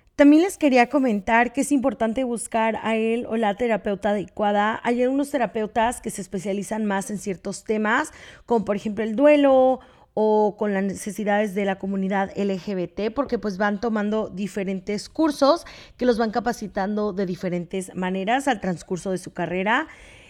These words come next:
Y así como las personas salen a citas con diferentes solteros hasta encontrar la persona indicada, así también pueden buscar a diferentes terapeutas hasta que encuentren a un terapeuta adecuado.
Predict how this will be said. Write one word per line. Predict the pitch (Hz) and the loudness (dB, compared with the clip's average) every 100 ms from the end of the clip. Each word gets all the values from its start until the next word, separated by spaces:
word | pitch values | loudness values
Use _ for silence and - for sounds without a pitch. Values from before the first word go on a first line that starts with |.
| _ _ 269 | _ _ 0
Y | 277 277 - | 2 2 4
así | 269 269 - 302 285 | 2 2 0 0 2
como | 381 359 | 4 6
las | 320 269 | 6 4
personas | - 247 226 220 262 269 285 | 4 4 4 4 4 6 6
salen | 285 247 262 240 | 6 4 4 2
a | |
citas | 226 240 220 262 | 0 -4 -2 -2
con | 254 220 | 0 -2
diferentes | 208 208 202 226 - | -2 -2 0 -2 -2
solteros | 180 180 214 214 240 277 | -4 -4 -2 0 0 0
hasta | 254 - | -2 -2
encontrar | 196 208 196 208 | -4 -4 -2 0
la | 226 | 0
persona | 220 190 220 214 | -2 -6 -4 -2
indicada, | 208 190 262 247 226 | -4 0 4 6 4
así | 254 - 233 240 | 2 -2 -4 -4
también | 226 254 254 220 | -2 0 0 0
pueden | 233 233 | 0 0
buscar | 208 190 - 214 196 | -2 -6 -2 0 0
a | 220 | -2
diferentes | 220 - 185 185 | -2 -4 -6 -6
terapeutas | - 214 220 349 - - - - - - - | -4 0 4 4 2 -10 -12 -20 -20 -4 4
hasta | 302 302 330 | 4 4 2
que | 339 | 0
encuentren | 285 277 220 233 233 - | 0 0 0 -2 -2 2
a | 302 | 4
un | 285 | 4
terapeuta | 220 190 185 220 220 233 233 - | 0 -2 -2 -4 -2 0 0 0
adecuado. | 220 226 214 180 - - 277 | 0 -2 -4 -6 -6 -10 -20